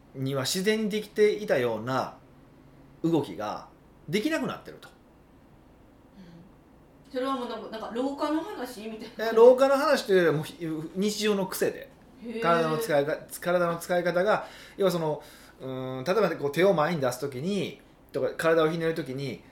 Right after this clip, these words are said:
Speaker 1: 本来なら使わないといけない筋肉の順番ってあるわけですよ。まずここ使って、ここ使って、ここ使って、ここ使ってっていう。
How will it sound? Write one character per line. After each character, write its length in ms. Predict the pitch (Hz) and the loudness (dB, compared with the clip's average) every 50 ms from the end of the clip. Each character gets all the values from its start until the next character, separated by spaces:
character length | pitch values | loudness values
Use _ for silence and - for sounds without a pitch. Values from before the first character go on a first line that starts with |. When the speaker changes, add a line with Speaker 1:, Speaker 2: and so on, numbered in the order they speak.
| - - - - - - | -20 -20 -20 -20 -16 -10
Speaker 1:
本 420 | - 190 185 254 320 349 330 302 277 | -8 -4 0 2 2 2 0 -2 2
来 300 | 254 247 240 233 233 226 | 4 4 4 4 2 0
な 120 | 226 226 | 0 0
ら 380 | 233 269 269 233 170 127 113 - | 2 4 4 4 4 2 0 -4
使 240 | - - - 247 240 | -8 -4 0 2 4
わ 140 | 247 254 247 | 4 4 4
な 140 | 233 208 196 | 2 2 2
い 160 | 180 165 147 | 2 2 0
と 100 | 160 160 | -2 -2
い 80 | 165 | -2
け 140 | 165 196 185 | 0 -2 0
な 100 | 170 151 | 0 0
い 60 | 143 | 0
筋 200 | 139 - - 196 190 | -2 -2 -4 -2 -2
肉 440 | 180 165 151 - 131 127 120 117 - 120 | -2 -2 -4 -4 -4 -4 -4 -6 -6 -10
の 180 | 120 123 117 | -10 -10 -8
順 260 | 120 135 185 202 202 202 | -4 -2 0 2 2 4
番 140 | 196 196 | 4 4
っ 20 | 190 | 4
て 60 | 151 | 2
あ 40 | 107 | 0
る 60 | 104 | 0
わ 40 | 117 | -2
け 40 | 110 | -2
で 40 | 104 | -4
す 40 | 104 | -8
よ。 60 | 110 | -4
ま 100 | 151 196 | -2 -2
ず 80 | 196 185 | -2 -2
こ 60 | - | -4
こ 140 | 127 - 131 | -6 -6 -6
使 140 | - - 143 | -6 -6 -6
っ 40 | - | -6
て、 60 | - | -8
こ 60 | - | -10
こ 120 | - 117 110 | -10 -12 -10
使 120 | - 123 | -8 -8
っ 40 | 110 | -10
て、 80 | - | -10
こ 60 | - - | -10 -14
こ 60 | 104 107 | -14 -12
使 120 | - 127 | -10 -10
っ 40 | 107 | -10
て、 60 | 98 | -12
こ 60 | 95 101 | -12 -14
こ 80 | 107 110 | -16 -16
使 160 | 104 - - | -14 -12 -12
っ 80 | 110 95 | -12 -10
て 120 | - 127 | -8 -8
っ 20 | 127 | -8
て 160 | 127 - 113 | -8 -8 -8
い 160 | 101 98 92 | -8 -8 -8
う。 60 | 80 | -12